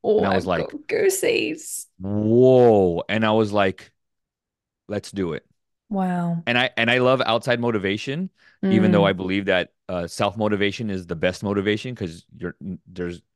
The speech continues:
Speaker 2: everywhere you go, you're with you. <laughs>
Speaker 1: Yeah.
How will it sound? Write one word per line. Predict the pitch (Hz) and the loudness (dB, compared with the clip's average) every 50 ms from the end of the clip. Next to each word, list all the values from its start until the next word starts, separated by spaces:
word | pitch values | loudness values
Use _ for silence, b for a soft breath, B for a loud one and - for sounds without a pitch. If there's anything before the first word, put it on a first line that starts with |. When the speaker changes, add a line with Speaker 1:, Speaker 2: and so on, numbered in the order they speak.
| _ _ _ _ - | _ _ _ _ -4
Speaker 2:
everywhere | 107 107 117 123 120 120 | -2 0 2 2 2 2
you | 113 104 | 0 2
go, | 101 117 131 147 156 147 - | 2 2 2 2 0 -4 -4
you're | 92 104 107 | -2 0 0
with | 98 95 90 - | 0 0 -2 -4
you. | 92 85 73 - _ - | -6 -8 -8 -10 _ -8
<laughs> | 113 107 - | -6 -6 -4
Speaker 1:
Yeah. | 180 175 180 175 165 156 139 | -2 0 0 0 -2 -4 -8